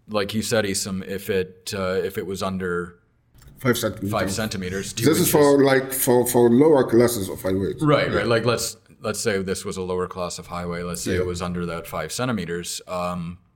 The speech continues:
Speaker 1: and let's say a good deal. Like, you, you don't have to have a lot of snow to cover a line, but that would be considered reasonable, whereas we're in the summer, it's nice out.
Speaker 2: Yeah, in terms of snow, you know, uh,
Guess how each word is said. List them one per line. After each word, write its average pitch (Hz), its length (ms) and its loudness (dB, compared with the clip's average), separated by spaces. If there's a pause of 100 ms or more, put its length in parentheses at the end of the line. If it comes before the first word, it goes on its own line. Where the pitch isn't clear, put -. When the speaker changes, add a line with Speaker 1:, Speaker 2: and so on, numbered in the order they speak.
(220)
Speaker 1:
and 147 140 -4
let's 147 140 -2
say 151 180 2
a 101 60 2
good 85 240 -4
deal. 80 180 -8
Like, 95 200 -6
you, 123 80 -2
you 123 180 -4
don't 127 160 0
have 110 120 -2
to 95 60 -8
have 85 100 -8
a 85 40 -10
lot 85 180 -6
of 78 80 -10
snow 90 220 -10
to 85 80 -14
cover 82 240 -12
a 85 80 -8
line, 90 400 -6
but 90 280 -8 (340)
that 98 180 0
would 87 100 -4
be 90 80 -4
considered 90 480 -8
reasonable, 101 540 0
whereas 90 440 -2
we're 95 140 -2
in 90 100 -4
the 90 80 -8
summer, 87 460 -4
it's 80 240 -6
nice 80 340 -10
out. 80 280 -8 (960)
Speaker 2:
Yeah, 170 260 4
in 151 140 6
terms 269 300 6
of 147 180 6 (260)
snow, 147 840 4
you 113 140 6
know, 127 500 4 (240)
uh, 107 60 -2